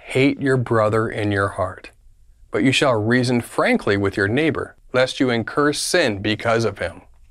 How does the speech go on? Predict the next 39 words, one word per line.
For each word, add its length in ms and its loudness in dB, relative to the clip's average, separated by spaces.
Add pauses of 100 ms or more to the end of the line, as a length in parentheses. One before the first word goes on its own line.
(800)
So 180 0
when 140 4
it 140 0
comes 320 0
to 100 -2
the 100 4
command 640 0
not 340 0
to 120 -6
murder, 520 -2 (520)
God's 280 0
deeper 540 2
intention 560 -2
behind 400 0
the 80 0
commandment 480 -2 (160)
is 160 -2
that 180 0
we 140 2
would 240 0
be 120 2
the 120 0
kind 400 -2
of 160 -2
people 480 -2 (300)
that 140 0
would 160 4
never 580 2
even 480 2
want 300 0
to 120 -2
murder. 460 -6 (720)
Yeshua 340 4
wasn't 360 0 (140)
adding 440 2
commandments 680 0
to 100 -4
God's 420 -2
law. 300 0